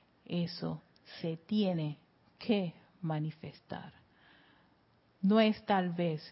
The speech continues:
no es probablemente, se tiene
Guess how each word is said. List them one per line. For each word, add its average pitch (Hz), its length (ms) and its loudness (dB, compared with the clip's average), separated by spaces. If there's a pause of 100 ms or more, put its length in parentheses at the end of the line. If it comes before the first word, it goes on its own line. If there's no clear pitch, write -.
(240)
no 208 160 8
es 220 100 6
probablemente, 185 880 2 (340)
se 175 160 0
tiene 165 560 -2